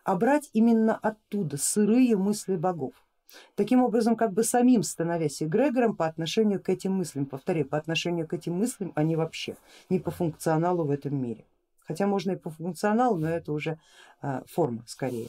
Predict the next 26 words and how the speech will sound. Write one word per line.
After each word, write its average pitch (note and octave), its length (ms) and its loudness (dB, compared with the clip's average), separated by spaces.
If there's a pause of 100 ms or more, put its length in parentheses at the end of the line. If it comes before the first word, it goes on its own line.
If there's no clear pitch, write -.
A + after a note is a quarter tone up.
(140)
да, E3 200 -8
это C#3+ 160 -12
пос-, - 320 -8 (120)
пос-, F3+ 260 -4
последыш F#3 580 0
этого D#3+ 260 -4
умения. D3+ 540 -2 (2750)
Значит, A3+ 340 -2
соответственно, B3 460 2
мы A#3 280 4 (180)
не A#3 220 4
должны B3+ 320 4
пребывать F#3+ 460 -2
в G#3+ 60 2
иллюзиях, C4+ 420 4
и F#3 40 -2
мы F3 140 -4
должны G#3 320 2
понимать, F#3 440 0
что - 180 -2
и A#3 200 0
в C4+ 80 -6
пространстве A#3+ 640 0
видений G3+ 400 0
и - 20 -6
сновидений, D3+ 800 -6